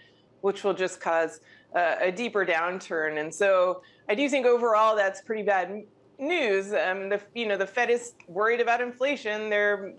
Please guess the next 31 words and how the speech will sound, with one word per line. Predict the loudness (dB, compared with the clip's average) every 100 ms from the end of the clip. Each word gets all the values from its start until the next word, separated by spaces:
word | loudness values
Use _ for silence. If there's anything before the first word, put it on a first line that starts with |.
| -14 -4
going | 0 0
to | 0
do | -2 0
whatever | 2 2 0
they | -2 -2
need | -4 -6
to | -8
do | -6 -2
to | 0
bring | 0 0
it | 0 0
down, | 0 0 -2
I | -4
think. | -2 -2 -4 -2
But | 0 2
I, | 0 -2
I | -2
think | -2 -2
that | 0
does | 0 0
mean | 0 -2 -2
re-, | -4 -4 -2
raising | -2 0 -4 -6 -10 _ _ _ 0
rates | 0 2
above | 0 2 2 2
five | -2 -2
percent | -4 -6 -2 -2 -2
and | -2
then | 0 -2
holding | -4 -4 -2 -2 -2 -2
there. | -2 -2